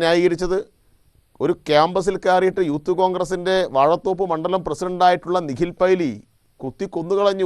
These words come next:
ഒരു പാവപ്പെട്ട എഞ്ചിനീയറിംഗ് വിദ്യാർത്ഥിയെ. എന്നിട്ട് എന്താ പറഞ്ഞത്? "എൻ്റെ കുട്ടികളിപ്പോൾ ഉഷാറാണ്, അതുകൊണ്ട് എൻ്റെ കുട്ടികളോട് കളിക്കണ്ട",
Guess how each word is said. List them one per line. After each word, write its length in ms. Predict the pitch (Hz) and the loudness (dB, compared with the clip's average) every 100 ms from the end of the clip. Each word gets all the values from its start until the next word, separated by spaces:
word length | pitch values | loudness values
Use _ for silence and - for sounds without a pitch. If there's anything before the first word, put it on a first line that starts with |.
| 170 | -2
ഒരു 100 | 165 | 0
പാവപ്പെട്ട 320 | 156 165 175 180 | 0 0 0 -6
എഞ്ചിനീയറിംഗ് 340 | 165 170 175 156 | -4 -4 -4 -2
വിദ്യാർത്ഥിയെ. 500 | 151 156 147 135 98 - _ _ _ - | 2 2 0 -8 -10 -12 _ _ _ -8
എന്നിട്ട് 280 | 139 170 180 | -4 -2 0
എന്താ 120 | 180 175 | 2 4
പറഞ്ഞത്? 200 | 180 170 | 2 0
"എൻ്റെ 140 | 170 190 | 0 -2
കുട്ടികളിപ്പോൾ 440 | 156 196 190 180 170 | 0 0 0 0 -2
ഉഷാറാണ്, 460 | 170 175 180 180 147 101 - _ _ _ | 2 4 4 4 0 -6 -16 _ _ _
അതുകൊണ്ട് 200 | - 143 | -10 -6
എൻ്റെ 120 | 147 175 | -2 -2
കുട്ടികളോട് 320 | 151 180 185 160 | 0 0 0 0
കളിക്കണ്ട", 380 | 151 175 190 | -2 -2 0